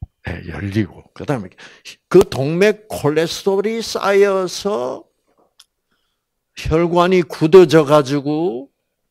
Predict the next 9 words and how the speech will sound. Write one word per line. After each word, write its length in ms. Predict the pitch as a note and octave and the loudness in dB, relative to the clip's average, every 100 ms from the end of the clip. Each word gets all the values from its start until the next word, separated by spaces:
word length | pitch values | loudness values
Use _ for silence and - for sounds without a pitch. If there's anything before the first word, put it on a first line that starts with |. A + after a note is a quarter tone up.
| _ | _
음, 460 | A#2 F3 D#3+ E2+ _ _ _ _ _ _ | -4 -2 -2 -8 _ _ _ _ _ _
이게 200 | A#2+ A#2+ | -6 -6
혈관인데, 920 | - C3+ B2+ A2+ A#2+ A2 F2 E2 G#2 D#2+ | -2 -2 -2 -2 -6 -8 -12 -14 -16 -16
여기 180 | F#2 F2+ D#2+ _ _ _ _ | -16 -16 -18 _ _ _ _
쫙 680 | - F#2 G#2 G2+ G2+ F#2+ G#2 | -14 -10 -8 -8 -10 -10 -12
혈관벽이야. 1040 | - A2+ G#2 G2 G2 F#2+ G2 E2+ G2+ D3+ _ _ - | -12 -10 -10 -12 -12 -12 -14 -16 -18 -18 _ _ -8
이거는 400 | C#3 D#3 D3+ A#2+ | -4 -2 -2 -2
혈관 420 | C3 C3+ C#3 A#2+ | -2 -2 -2 -4
아니에요. 720 | A2 G#2+ C#3+ G#2+ E2+ G#2+ F3 | -6 -6 -6 -6 -10 -14 -16